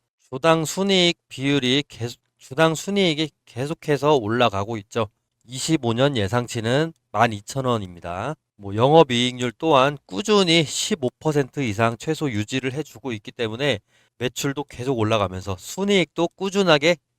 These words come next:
우상향 해주고 있습니다. 쉽게 말해서 네이버는 이미 안정적인 회사,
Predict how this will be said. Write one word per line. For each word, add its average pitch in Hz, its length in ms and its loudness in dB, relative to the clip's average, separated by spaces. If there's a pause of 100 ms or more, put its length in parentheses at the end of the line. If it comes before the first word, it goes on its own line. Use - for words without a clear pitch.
우상향 135 500 -4
해주고 147 320 -6
있습니다. 95 460 -12 (120)
쉽게 - 260 -2
말해서 131 340 4
네이버는 113 600 0
이미 131 280 -6
안정적인 143 760 -4
회사, 151 320 -4